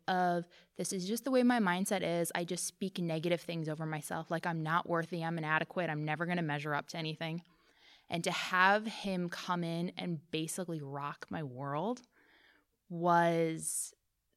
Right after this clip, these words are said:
the most insane thing. And I couldn't really comprehend it all at the time. I was like, "Oh, that's kind of weird." And it wasn't until afterward where I was spending time with Holy Spirit and really asking, "Okay, like,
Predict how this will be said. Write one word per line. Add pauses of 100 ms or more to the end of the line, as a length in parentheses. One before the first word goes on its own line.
the
most
insane
thing.
And
I
couldn't
really
comprehend
it
all
at
the
time.
I
was
like,
"Oh,
that's
kind
of
weird." (420)
And
it
wasn't
until
afterward
where
I
was
spending
time
with
Holy
Spirit
and
really
asking,
"Okay,
like,